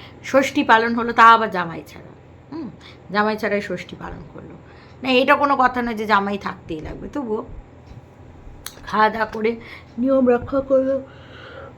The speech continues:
পশ্চাৎ একটা আক্ষেপ আছে, পকচা কোনোদিন তার শ্বশুরবাড়িতে যেতে পারে না ষষ্ঠী করতে। এদিকে গোল্ডির কি বর ছাড়া হবে না ষষ্ঠী, হবে না ষষ্ঠী, ষষ্ঠী হবে না। তো পেঁচু তার সবার আক্ষেপ দূর করে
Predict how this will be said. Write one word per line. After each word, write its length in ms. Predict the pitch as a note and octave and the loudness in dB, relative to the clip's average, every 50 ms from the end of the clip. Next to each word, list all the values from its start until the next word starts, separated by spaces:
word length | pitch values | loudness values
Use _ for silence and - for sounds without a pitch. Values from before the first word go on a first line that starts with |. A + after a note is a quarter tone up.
| - - - - - - - - - - - - | -20 -20 -20 -18 -18 -16 -16 -16 -18 -20 -4 6
পশ্চাৎ 420 | - E4+ E4 E4 E4 - F4+ E4+ D#4+ | 10 12 12 12 10 6 2 4 4
একটা 280 | D#4+ D4+ D#4 - B3+ | 2 2 4 6 4
আক্ষেপ 320 | A3+ A3 - - C#4 C#4 A3+ | 4 4 2 -4 -4 -2 0
আছে, 200 | B3 B3 B3 C4 | 0 0 -2 -4
পকচা 420 | - A3+ A3+ A3 - - - A3 | -4 -4 -4 -4 -4 -6 -6 -6
কোনোদিন 500 | A3 A3 A#3 A#3 A#3 A#3 A3 A#3+ B3 A3+ | -6 -4 -4 -4 -2 -4 -4 -6 -6 -6
তার 160 | G#3 A3 G#3+ | -4 -4 -4
শ্বশুরবাড়িতে 580 | G#3 - G#3 G3+ - - G3+ G3+ G3+ G3+ - G3 | -4 -4 -8 -10 -10 -8 -8 -8 -8 -8 -8 -8
যেতে 260 | F#3+ G3+ G3 - G3+ | -8 -6 -8 -6 -6
পারে 180 | F#3 F#3+ F#3 F#3 | -6 -4 -4 -4
না 100 | F#3+ G3 F#3+ | -6 -8 -8
ষষ্ঠী 280 | F#3+ F#3+ F#3 - - F3+ | -8 -10 -10 -10 -12 -8
করতে। 420 | E3+ F3 E3+ F3 - - E3+ E3+ | -8 -8 -8 -8 -8 -8 -6 -6
এদিকে 240 | F3 F#3 F#3 F#3+ F3+ | -4 -4 -4 -4 -2
গোল্ডির 420 | F3+ F3+ F#3+ F#3+ F#3+ E3+ G3 G3 F#3+ - | 0 0 0 0 0 -4 -6 -8 -8 -10
কি 180 | G3+ G3 F#3+ - - - - - - - - | -10 -10 -10 -10 -12 -18 -20 -20 -20 -10 -2
বর 140 | F#3 G3+ G#3 G#3 G#3 | 0 0 0 0 -2
ছাড়া 300 | - - A3+ G#3+ G#3+ G3+ - - - - - - | -6 -6 -4 -4 -4 -6 -8 -14 -20 -20 -16 -12
হবে 220 | - - D3 D#3+ E3 | -10 -8 -6 -6 -4
না 140 | E3+ F3+ | -4 -4
ষষ্ঠী, 500 | G3+ - C#4 C#4+ C#4 - - F4+ D#4 A3+ E3 - - - - - - - | -6 -4 -6 -6 -6 -6 -4 -4 -4 -4 -4 -10 -14 -20 -20 -20 -12 -6
হবে 240 | - F3 E3 E3+ E3+ | -2 -2 0 0 -2
না 140 | E3+ F3 F#3 | -4 -4 -8
ষষ্ঠী, 420 | - C4+ C4+ C4+ - - A#3+ G3+ | -8 -8 -10 -10 -10 -8 -8 -8
ষষ্ঠী 340 | - - F#3 F3+ - - A#3 | -8 -10 -10 -10 -8 -6 -6
হবে 260 | F#3+ F3 F3+ F#3 A#3 | -4 -4 -4 -4 -6
না। 180 | A3 G3+ E3+ - - - - - - - | -6 -8 -8 -10 -12 -18 -20 -20 -20 -16
তো 80 | - - - - | -16 -14 -8 -4
পেঁচু 420 | C4 C4+ C4+ C4 C4 - A#3+ A3+ | -2 0 0 -2 -2 -4 -8 -8
তার 180 | A3 G#3+ G3+ F#3+ G3 | -6 -6 -6 -8 -10
সবার 580 | - - - G#3+ G#3 G3+ G#3 A3 G#3+ G#3+ G#3 F#3+ | -12 -4 2 2 4 6 8 8 8 8 8 6
আক্ষেপ 440 | F3 F3+ F#3 - - - G#3+ G3 F#3 E3+ | 2 0 -2 -4 -8 -6 -6 -6 -6 -6
দূর 200 | E3+ G3 G#3 G3 F3+ - | -8 -6 -6 -8 -8 -4
করে 280 | - G3 A3+ C4+ E4+ | -2 0 0 0 -2